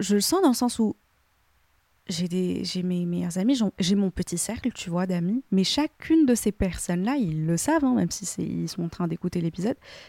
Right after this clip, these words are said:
chacune de ces personnes-là, chaque personne, elle a sa personne. Genre comme dans Grey's Anatomy, euh, quand Meredith, on lui a demandé « Who's your person ? »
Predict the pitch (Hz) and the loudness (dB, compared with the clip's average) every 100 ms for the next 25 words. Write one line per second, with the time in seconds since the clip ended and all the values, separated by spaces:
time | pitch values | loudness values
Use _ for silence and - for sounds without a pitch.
0 | - - 262 - 359 285 226 208 240 262 | -6 2 2 4 4 4 4 2 0 -2
1 | - 202 175 165 240 _ _ _ _ _ | 0 2 2 0 -2 _ _ _ _ _
2 | _ _ - - _ - - 359 - 277 | _ _ -20 -20 _ -4 2 2 4 0
3 | - 339 262 240 - - 294 277 - 165 | 4 4 4 4 2 2 2 2 -4 -6
4 | - - - - _ _ - 185 202 - | -8 -10 -10 -14 _ _ -4 0 0 4
5 | 269 269 269 254 - 202 196 208 208 202 | 4 6 2 0 0 2 4 4 4 4
6 | 208 214 226 233 - - - _ - - | 2 2 4 2 -2 -20 -20 _ -12 -6
7 | - 85 - - _ _ _ _ _ _ | -4 -6 -8 -14 _ _ _ _ _ _
8 | - 202 185 185 180 180 196 196 196 214 | -4 0 2 2 2 2 2 2 0 -2
9 | 214 185 175 180 180 180 196 185 196 185 | -2 -2 0 0 -2 -2 0 0 2 2
10 | 190 185 196 202 - 311 330 | 2 2 2 2 2 2 2